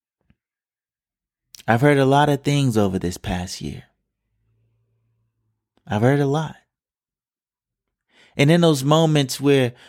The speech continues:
people couldn't see through, or people just didn't have enough time, or people didn't have enough energy, or people just had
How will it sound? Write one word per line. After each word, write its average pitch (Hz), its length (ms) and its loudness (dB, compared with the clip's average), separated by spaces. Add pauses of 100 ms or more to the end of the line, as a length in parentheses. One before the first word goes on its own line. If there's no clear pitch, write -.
(500)
people 175 360 0
couldn't 165 320 0
see 151 300 -4
through, 143 480 0
or 120 220 2
people 170 520 -4
just - 360 -4 (320)
didn't 175 280 2
have 160 200 0
enough 156 240 0
time, 165 360 0
or 135 80 2
people 180 340 0
didn't 175 320 -2
have 165 180 -2
enough 156 280 -2
energy, 151 360 0
or 135 120 2
people 175 280 -2
just 165 200 -4
had 160 180 -2